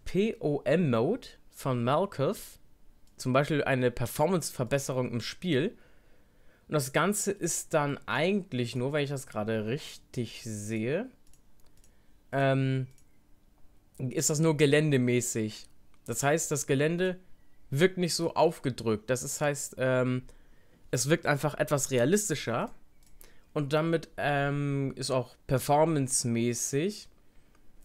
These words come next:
ähm, kann von fünf bis fünfundzwanzig Prozent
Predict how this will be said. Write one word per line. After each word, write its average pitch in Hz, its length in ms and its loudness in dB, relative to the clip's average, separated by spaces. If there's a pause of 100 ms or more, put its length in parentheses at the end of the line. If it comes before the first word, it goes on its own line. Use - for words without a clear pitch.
(260)
ähm, 127 220 0
kann 165 220 -2
von 151 200 2
fünf 220 340 2
bis 147 220 0
fünfundzwanzig 190 1040 0
Prozent - 800 -2